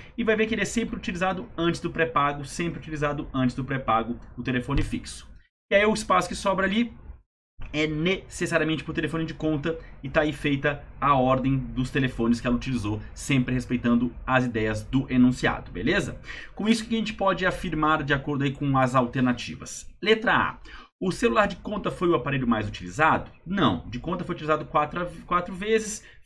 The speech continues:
fixo cinco e pré-pago também cinco. Então, a letra A não é a nossa alternativa correta.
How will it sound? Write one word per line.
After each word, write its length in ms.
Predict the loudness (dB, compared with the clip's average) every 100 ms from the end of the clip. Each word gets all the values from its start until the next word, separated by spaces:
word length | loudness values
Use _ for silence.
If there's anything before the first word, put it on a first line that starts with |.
| -8
fixo 280 | -8 -8 -10
cinco 480 | -4 -4 -4 -8 -12 -6
e 140 | -4 -4
pré-pago 680 | 0 0 0 0 0 0 -2
também 320 | -4 -4 -6
cinco. 420 | 0 0 0 -2
Então, 340 | -8 -4 0 2
a 40 |
letra 300 | 2 0 -2
A 60 | 0
não 340 | 0 0 0
é 200 | 0 -2 -4
a 100 | 0
nossa 280 | 2 0 -2
alternativa 400 | -6 -6 -6 -6
correta. 480 | 0 4 4 2